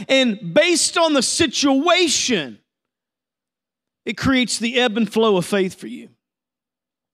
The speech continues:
James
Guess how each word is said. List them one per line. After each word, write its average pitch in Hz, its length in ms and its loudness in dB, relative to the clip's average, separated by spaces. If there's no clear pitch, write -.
James 196 880 -2